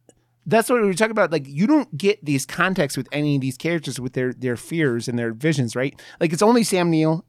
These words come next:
and, uh, Lawrence Fishburne. So you, when that, one of the crewmates sees that her son with these weird eaten up legs, you're like, "What the fuck is this?" And you only get this one vision, and it's enough that, like,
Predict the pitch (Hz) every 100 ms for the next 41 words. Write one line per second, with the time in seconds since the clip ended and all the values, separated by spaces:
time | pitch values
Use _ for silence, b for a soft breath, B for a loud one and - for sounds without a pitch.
0 | - 135 131 127 120 127 131 202 - 110
1 | 101 - B B _ _ _ _ - _
2 | _ 139 160 160 147 156 160 156 131 131
3 | 139 175 156 139 185 190 175 165 - -
4 | 160 160 139 151 - 151 - 160 170 160
5 | 131 - _ _ _ _ 147 147 123 131
6 | 139 175 180 - 175 160 156 156 135 127
7 | 156 139 139 135 131 120 - b b b
8 | 147 147 175 175 214 226 202 160 160 165
9 | 180 202 185 156 147 202 214 180 151 156
10 | 165 b b b b - 147 147 156 156
11 | 175 180 - 156 143 127 -